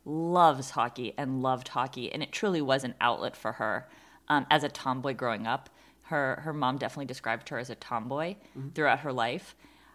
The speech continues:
Speaker 1: One of the quotes I read about her that I thought was super interesting was, um,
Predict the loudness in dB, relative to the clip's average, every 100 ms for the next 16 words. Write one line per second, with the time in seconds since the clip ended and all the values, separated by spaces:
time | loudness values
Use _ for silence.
0 | -20 -16 -2 2 4 4 0 -2 -4 -2
1 | -2 -2 2 0 0 0 0 0 0 -2
2 | -2 -6 -6 -6 -6 -6 -8 -6 -4 -4
3 | -8 -4 -2 -2 -4 -10 -4 0 0 -2
4 | -8